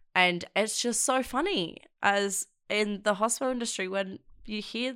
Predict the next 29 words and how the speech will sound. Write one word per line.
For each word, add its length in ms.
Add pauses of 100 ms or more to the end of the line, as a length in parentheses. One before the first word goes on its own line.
stories 460
like 140
that 160
from 140
bartenders, 760 (640)
because 640 (280)
we 260
all 240
know 260
that 480 (340)
we 340
can 180
all 140
taste 400
the 100
same 500 (500)
and 280
we 220
all 220
are 260
the 140
same, 640 (380)
even 280
though 180
we 180
may 360
be 280
different 380
genders 580